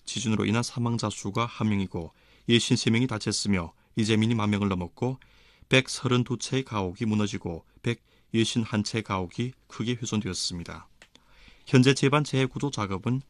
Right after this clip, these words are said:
질서 있게 진행되고 있습니다. 지진 발생 후 구조팀은 신속히 리제구에서 구조 사업을 펼쳤습니다. 내강시 소방구조 파견대는 차량 열네 대와 팔십 명의 인력을 파견해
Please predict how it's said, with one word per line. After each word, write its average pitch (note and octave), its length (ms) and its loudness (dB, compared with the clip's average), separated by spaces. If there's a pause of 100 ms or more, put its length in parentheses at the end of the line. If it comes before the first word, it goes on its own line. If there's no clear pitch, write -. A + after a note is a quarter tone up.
(120)
질서 A#2 340 0
있게 A#2+ 180 -2
진행되고 A2 440 -4
있습니다. F#2+ 560 -6 (680)
지진 A#2 280 2
발생 G#2 280 0
후 F#2+ 200 -2
구조팀은 G#2+ 580 0 (240)
신속히 B2+ 640 0
리제구에서 G#2+ 840 -2 (340)
구조 B2+ 340 0
사업을 A2+ 340 -4
펼쳤습니다. F2 760 -6 (1300)
내강시 C3 400 6
소방구조 C3+ 560 2
파견대는 A2 640 0
차량 A#2+ 400 0
열네 G#2+ 180 0
대와 G#2 400 0 (200)
팔십 A#2 360 0
명의 A#2 160 2
인력을 A2 340 -2
파견해 G#2+ 500 -2